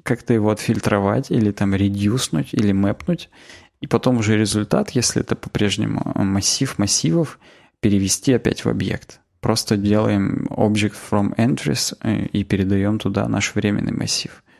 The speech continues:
Все, он будет возвращать нам этот объект. Э, что касается, м, непосредственно производительности, я думаю, думаю, здесь этого не указано, но я думаю,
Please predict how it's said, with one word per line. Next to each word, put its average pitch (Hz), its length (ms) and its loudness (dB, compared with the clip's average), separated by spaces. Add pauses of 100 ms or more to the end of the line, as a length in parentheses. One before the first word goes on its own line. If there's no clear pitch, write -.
Все, - 220 0
он 113 260 2
будет 113 200 0
возвращать 101 460 0
нам 101 180 0
этот - 180 -6
объект. 113 400 -6 (720)
Э, 107 160 0
что - 200 -2
касается, 110 1040 0 (140)
м, - 800 -6
непосредственно 92 1500 0
производительности, 107 1000 2
я 104 140 2
думаю, 107 520 -2 (160)
думаю, 98 800 -2 (260)
здесь 101 340 2
этого 98 220 -2
не 98 160 0
указано, 139 640 0 (140)
но 101 100 0
я 101 140 0
думаю, 101 640 0